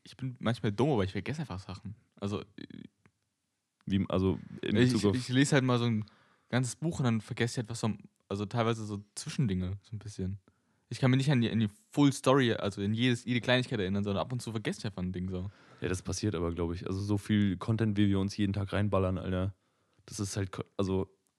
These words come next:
Speaker 2: ich mein, man sagt ja immer, äh, wir sind überstimuliert, bla, bla, bla. Finde ich immer oft dummes Gerede, aber es stimmt schon zu einem Teil. Dass du dir halt so krank viel Content in Form von Videos und Texten und keine Ahnung reinziehst, da ist es schon normal, dass man auch mal was vergisst, also.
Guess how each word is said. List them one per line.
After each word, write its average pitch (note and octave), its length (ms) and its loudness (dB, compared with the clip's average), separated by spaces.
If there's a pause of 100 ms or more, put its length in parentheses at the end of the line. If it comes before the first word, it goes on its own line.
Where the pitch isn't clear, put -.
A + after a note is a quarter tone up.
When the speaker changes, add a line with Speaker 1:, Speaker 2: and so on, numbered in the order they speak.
(240)
Speaker 2:
ich A2+ 100 -8
mein, G#2+ 140 0
man G2 100 2
sagt A2 180 2
ja A2+ 40 0
immer, G#2+ 160 0
äh, G#2+ 120 2
wir G#2 80 0
sind G2+ 200 -2
überstimuliert, G#2 680 2
bla, G2+ 180 2
bla, G2+ 240 2
bla. G#2+ 80 -4 (300)
Finde G#2 180 0
ich G#2 80 -2
immer G2 200 0 (420)
oft - 240 -8
dummes G#2+ 220 4
Gerede, G#2+ 340 2
aber F#2+ 100 4
es F#2+ 120 -2
stimmt G#2+ 260 2
schon A#2+ 200 2
zu - 100 -4
einem F2+ 120 -2
Teil. F2 320 -4 (460)
Dass G2 180 -4
du A2 80 0
dir G2 180 2
halt G#2 340 -2
so A#2+ 280 4
krank B2 300 0
viel A2 140 -2
Content B2 340 2
in G2 120 0
Form G#2 260 -2
von G#2 220 -2
Videos A2+ 400 2
und G2+ 140 -4
Texten - 320 -6
und G2 60 -4
keine G#2 200 -2
Ahnung A2 180 0
reinziehst, F#2 560 -4 (560)
da F2 100 -2
ist G2 200 0
es - 80 -4
schon A2 160 -2
normal, G#2 240 2
dass G#2 120 -6
man F2+ 100 -2
auch F#2 120 -4
mal F#2 240 -2
was F2 140 -6
vergisst, F2+ 420 -6
also. E2 340 -4